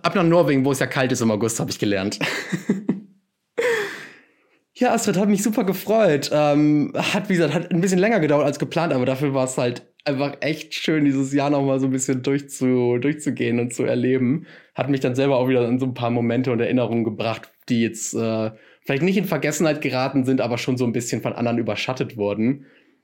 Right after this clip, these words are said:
Und ja, es, es war mir einfach eine Freude. <laughs>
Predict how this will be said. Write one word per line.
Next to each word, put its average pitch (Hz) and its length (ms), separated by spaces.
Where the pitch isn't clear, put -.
Und 104 600
ja, - 360
es, - 300
es 147 220
war 180 120
mir 190 120
einfach 170 160
eine 151 120
Freude. 117 480
<laughs> - 40